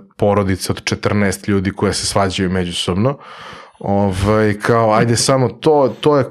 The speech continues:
cool, a kao, ajde, treba mi da mi izmapiraš tvoje autorske tekstove. Posle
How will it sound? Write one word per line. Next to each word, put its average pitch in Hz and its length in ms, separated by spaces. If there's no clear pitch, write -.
cool, 190 260
a 135 180
kao, 151 220
ajde, 156 280
treba 156 240
mi 143 200
da 135 120
mi 135 120
izmapiraš 131 600
tvoje 131 240
autorske 117 440
tekstove. - 500
Posle 104 320